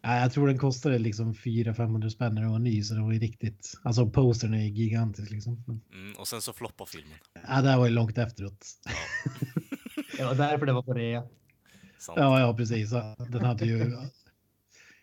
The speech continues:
Speaker 1: hade det varit en John Carpenter-film, då hade den kostat multum, så att säga.
Speaker 2: Ja, precis.
Speaker 1: Hade du något mer i veckan?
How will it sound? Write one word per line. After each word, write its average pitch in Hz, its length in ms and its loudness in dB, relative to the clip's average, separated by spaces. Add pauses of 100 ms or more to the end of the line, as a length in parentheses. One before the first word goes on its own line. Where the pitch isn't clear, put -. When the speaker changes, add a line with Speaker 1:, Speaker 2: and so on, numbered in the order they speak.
(200)
Speaker 1:
hade 143 300 2
det 147 60 6
varit 139 140 4
en 135 40 2
John 139 180 2
Carpenter-film, 127 540 0
då 117 80 0
hade 107 120 -2
den 107 120 -2
kostat - 760 -10
multum, 107 380 -6
så 107 100 -8
att 104 80 -8
säga. 113 180 -8 (180)
Speaker 2:
Ja, 85 160 -16
precis. - 320 -16 (680)
Speaker 1:
Hade 147 280 2
du 151 60 6
något 143 240 0
mer 143 180 0
i 113 140 0
veckan? 107 400 -8